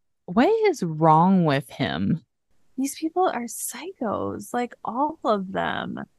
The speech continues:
Speaker 2: He said that Dean had been training him to react quickly and forcefully, and that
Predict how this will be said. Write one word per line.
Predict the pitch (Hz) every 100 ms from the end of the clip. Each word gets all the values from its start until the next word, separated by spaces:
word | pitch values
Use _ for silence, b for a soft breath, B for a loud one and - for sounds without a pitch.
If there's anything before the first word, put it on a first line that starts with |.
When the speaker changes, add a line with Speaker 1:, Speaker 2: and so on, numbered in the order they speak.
| _ _ _ _ _ _ _
Speaker 2:
He | 240
said | 247 302 294
that | 311
Dean | 220 226 233
had | 214 202
been | 196
training | 196 196 190 196
him | 190 180
to | - 196
react | 185 185 - 185 -
quickly | - 254 269 262 254
and | - 190 180
forcefully, | 226 214 - - 170 165 165
and | 160 160 180
that | 170 139